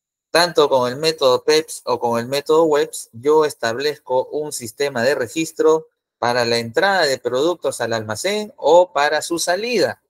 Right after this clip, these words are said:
Tanto en entrada como en salida, yo tengo que registrar aquellos productos que están ingresando o saliendo aplicando los distintos métodos,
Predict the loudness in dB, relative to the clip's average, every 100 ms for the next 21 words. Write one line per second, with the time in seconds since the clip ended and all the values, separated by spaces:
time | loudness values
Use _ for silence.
0 | _ _ _ _ _ _ _ -2 0 -2
1 | -4 -4 -4 0 2 0 -2 -4 -4 -6
2 | -6 -4 -2 -2 -2 -4 -12 -2 2 6
3 | 6 4 -2 _ -10 -6 -8 -6 -6 -6
4 | -8 -14 -4 0 2 0 -4 -12 -10 -8
5 | -8 -8 -4 0 0 0 -2 -4 -4 -12
6 | -14 -6 -6 -6 -12 _ _ _ _ _
7 | -8 -4 -2 -2 0 4 4 2 -2 -4
8 | -2 -2 0 -2 -2 -2 -6 -4 -2 -2
9 | 0 -2 -6 -12 -6 -6 -2 -4 -4 _